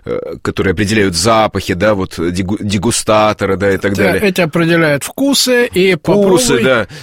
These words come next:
Speaker 1: берегут с-, орган определения, да, вот.
Speaker 2: Попробуй получи типун на язык, уже ты не трудоспособен на, а, долгое время вперед.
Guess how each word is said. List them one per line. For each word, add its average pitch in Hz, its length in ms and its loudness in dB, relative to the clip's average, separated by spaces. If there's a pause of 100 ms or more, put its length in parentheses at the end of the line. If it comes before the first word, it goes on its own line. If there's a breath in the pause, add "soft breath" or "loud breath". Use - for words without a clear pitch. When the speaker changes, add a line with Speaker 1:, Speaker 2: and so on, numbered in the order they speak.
Speaker 1:
берегут 156 520 2
с-, - 160 -6
орган 123 420 2
определения, 107 760 0
да, 123 180 2
вот. 98 300 -4 (100)
Speaker 2:
Попробуй 208 480 -2
получи 185 640 0 (180)
типун 170 460 0
на 160 140 2
язык, 202 420 -2
уже 170 240 0
ты 185 320 -2
не 175 180 2
трудоспособен 196 1120 0
на, 170 540 0
а, 147 200 0
долгое 165 360 2
время 151 240 2
вперед. 143 420 -2